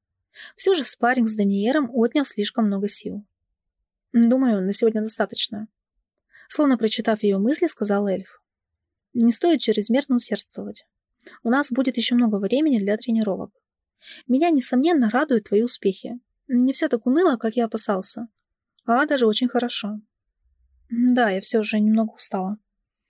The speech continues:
согласилась Алина, втайне радующаяся,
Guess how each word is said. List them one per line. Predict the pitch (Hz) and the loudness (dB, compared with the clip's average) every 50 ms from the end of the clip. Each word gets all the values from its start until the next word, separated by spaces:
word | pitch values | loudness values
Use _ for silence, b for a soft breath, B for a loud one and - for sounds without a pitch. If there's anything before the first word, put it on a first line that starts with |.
| _ _ _ _ _ _ _ - | _ _ _ _ _ _ _ -4
согласилась | - 254 233 247 - - 277 240 220 - - | -4 -2 -2 -2 -2 0 2 2 2 0 0
Алина, | 214 208 220 277 349 370 302 - _ | 0 2 2 2 2 0 -2 -4 _
втайне | - - - 226 254 285 277 247 | -6 0 0 2 2 4 2 2
радующаяся, | - 202 202 214 254 240 233 - - 196 202 - 202 220 | 2 0 0 0 0 -2 -2 -2 -4 -6 -6 -8 -10 -12